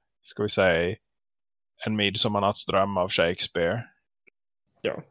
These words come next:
Speaker 1: Det är fantasy. Eh, liksom mycket av H G Wells. Ehm,
Speaker 2: Mm.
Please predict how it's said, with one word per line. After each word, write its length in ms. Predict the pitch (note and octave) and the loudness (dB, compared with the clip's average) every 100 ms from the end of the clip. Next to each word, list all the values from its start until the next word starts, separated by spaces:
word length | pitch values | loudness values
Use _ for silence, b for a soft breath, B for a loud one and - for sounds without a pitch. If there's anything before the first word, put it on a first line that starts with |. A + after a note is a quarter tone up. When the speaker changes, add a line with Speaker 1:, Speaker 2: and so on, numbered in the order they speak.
| _ _ | _ _
Speaker 1:
Det 80 | - | -8
är 40 | - | -6
fantasy. 600 | E2+ F2+ F2+ A2 A#2+ B2 - _ B B B B _ | -4 -6 -6 -4 -2 -4 -6 _ B B B B _
Eh, 1400 | G#2+ G2 F#2+ G2 F#2 F#2 F#2 F#2 F#2 F#2 F2+ F2+ F2+ F2 F#2+ _ _ _ _ _ _ | 0 2 2 2 0 0 0 0 0 0 -2 -2 -4 -6 -10 _ _ _ _ _ _
liksom 440 | A#2 G#2 F#2+ G2+ - _ | -4 -2 -2 -8 -16 _
mycket 420 | A2 A2 - G#2 | -2 -2 4 4
av 140 | G2+ G2+ | 4 6
H 200 | G2+ G2+ | 4 6
G 200 | G2+ G#2 | 4 4
Wells. 680 | F2 C2 G#2 B2+ - - - _ _ _ _ _ _ - | 4 2 0 -4 -6 -10 -14 _ _ _ _ _ _ -2
Ehm, 260 | G#2+ G#2+ A#2+ G#2 | 2 4 2 0
Speaker 2:
Mm. 280 | G2+ G#2 | -4 -8